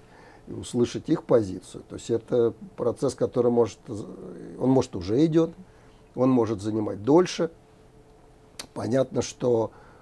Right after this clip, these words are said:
сейчас вот муссируется тема по поводу того, допрашивать Трампа или нет. Понятно, что его адвокаты против, а он вроде как и готов. Ну, в общем, это, это всё будет продо-, это может продолжаться достаточно долго в силу того, насколько это всё значимо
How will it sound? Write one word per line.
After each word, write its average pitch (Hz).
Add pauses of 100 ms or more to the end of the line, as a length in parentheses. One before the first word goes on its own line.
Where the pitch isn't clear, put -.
(140)
сейчас -
вот -
муссируется 117
тема 113
по 110
поводу 101
того, 104 (240)
допрашивать 123
Трампа 104
или 104
нет. 196
Понятно, 127
что -
его 104
адвокаты -
против, 202
а 123
он 107
вроде 98
как -
и -
готов. 180 (960)
Ну, 233
в 185
общем, 208
это, 202
это 202
всё 247
будет 196
продо-, 160
это 175
может 185
продолжаться 139
достаточно 120
долго 151
в -
силу 135
того, 127
насколько 123
это 107
всё 113
значимо 107